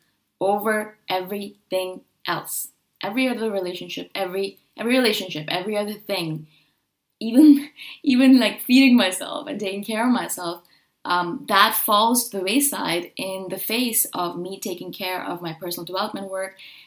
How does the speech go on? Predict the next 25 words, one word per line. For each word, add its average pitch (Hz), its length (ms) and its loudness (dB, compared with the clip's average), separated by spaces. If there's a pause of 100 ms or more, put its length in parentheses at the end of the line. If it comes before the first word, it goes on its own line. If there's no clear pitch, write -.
(160)
and 185 260 0
taking 185 320 -12
care 170 500 -10
of 160 420 -8 (140)
my, 160 500 -8 (120)
you 143 60 -16
know, 147 160 -14 (120)
my - 260 -16 (140)
creative 170 320 -6
work. - 220 -14 (600)
Right? 214 180 -6
So 240 80 -2
I 233 100 2
always 359 200 0
have 302 160 4
this 277 120 2
conversation 233 500 0
with 220 100 -4
people, 185 280 -8
and 262 300 4
they 285 200 8
sometimes 339 420 2
don't 277 140 6
understand. 196 560 -2
So 220 440 0